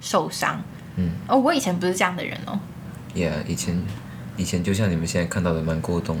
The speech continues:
Speaker 2: 的。
Speaker 1: 而且有点犀利吗？就是会很批判性。
Speaker 2: 哦。对。
Speaker 1: 我批判性很强。我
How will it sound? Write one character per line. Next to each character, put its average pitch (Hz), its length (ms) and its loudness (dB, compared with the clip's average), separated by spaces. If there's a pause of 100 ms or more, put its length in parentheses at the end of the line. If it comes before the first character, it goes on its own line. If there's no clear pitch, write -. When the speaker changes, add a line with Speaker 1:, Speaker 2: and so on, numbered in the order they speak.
Speaker 2:
的。 - 80 -8 (540)
Speaker 1:
而 226 60 -2
且 220 100 4
有 208 100 6
点 185 220 4 (1300)
犀 - 480 2
利 214 240 2
吗？ 160 360 2 (140)
就 247 100 6
是 254 240 6
会 220 200 4 (180)
很 92 140 4 (880)
批 226 260 4
判 208 320 2
性。 - 300 0
Speaker 2:
哦。 - 40 -10 (260)
对。 - 200 2 (240)
Speaker 1:
我 190 80 2
批 240 200 2
判 240 220 6
性 220 160 0
很 160 160 -2
强。 - 220 -4 (1400)
我 185 100 -2